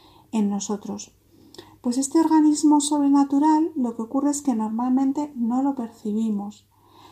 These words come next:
porque lo que pasa con, con la vida sobrenatural es que, mm, va, se va cre-, va creciendo, igual que la vida natural, pues empieza el bebé,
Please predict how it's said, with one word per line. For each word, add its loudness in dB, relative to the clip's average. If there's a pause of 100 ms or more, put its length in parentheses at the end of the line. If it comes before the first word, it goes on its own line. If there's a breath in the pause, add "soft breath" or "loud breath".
(120 soft breath)
porque -4
lo -2
que -6
pasa 0
con, 6
con 0
la 2
vida 2
sobrenatural 2 (460 loud breath)
es 2
que, 2
mm, 2 (220)
va, 2
se -4
va -4
cre-, -2 (100)
va 0
creciendo, -2 (120)
igual -4
que 2
la 2
vida -2 (380 loud breath)
natural, 0
pues -6
empieza -4
el -4
bebé, 0